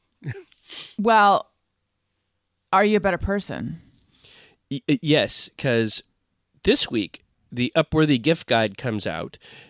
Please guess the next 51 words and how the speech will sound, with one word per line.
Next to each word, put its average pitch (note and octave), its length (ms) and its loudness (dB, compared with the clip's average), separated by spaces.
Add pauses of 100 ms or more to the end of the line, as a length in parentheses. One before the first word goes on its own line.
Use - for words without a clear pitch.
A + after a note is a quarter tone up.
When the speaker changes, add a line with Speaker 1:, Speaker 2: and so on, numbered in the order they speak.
Speaker 1:
and G#2+ 400 -2
the A2 80 -4
gift D3 380 -2
guide, A2+ 440 2
it's, G#2+ 220 -10
it's B2+ 220 -10
a G#2 280 -2
bunch A#2+ 220 -4
of B2 80 -4
different A#2 380 -6 (120)
stuff - 360 -4
that G2 180 -10
people G2+ 500 -6
buy A2+ 380 -2
that A2 160 -2
are, G2+ 220 -2
like, G2+ 160 -8
sustainable B2+ 800 -4
gifts A#2 400 0
and G2+ 140 -4
gifts B2 240 -4
that A#2 100 -4
give A2 240 -4
back, G#2+ 320 -2 (360)
and B2 500 2
they C#3+ 120 4
give C3 240 2
back. F3 400 -2 (140)
I D#3+ 100 2
got B2+ 200 0
to B2 80 -10
choose A#2 260 -2
the A#2 100 -8
charity D3 500 0
this F2+ 240 -8
year. F#2 220 -8 (1400)
And A2+ 280 2
so C#3 120 0
I A2 80 4
chose C#3+ 280 2
a C#3 40 -6
charity C3 540 2
that A2+ 280 -4
Upworthy's A#2+ 460 -2
gift C3 240 -4
guide, G#2 360 -2
the A2 60 -8
money's A2+ 280 -2
gonna A#2+ 180 0
go A2+ 180 2
to. G#2+ 320 -4